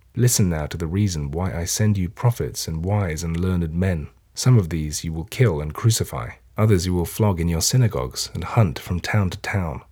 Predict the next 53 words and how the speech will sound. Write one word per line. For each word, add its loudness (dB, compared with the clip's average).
so -2
that 2
on 6
your 4
hands -2
is -4
all 4
the 4
innocent 0
blood -2
spilt -2
on -6
this -4
earth. -4
From -2
the 2
blood 4
of 4
Abel 0
the -6
good -2
to -12
the -4
blood 2
of -2
Zachariah, -4
Barachia's -2
son, -4
whom 2
you 2
murdered 4
between -4
the -2
sanctuary -2
and -6
the 0
altar. -2
Yes, 0
I -2
tell 0
you 2
that -2
all 2
this -4
will -6
be -4
laid 0
at -4
the -6
doors -2
of -8
this -6
generation. -4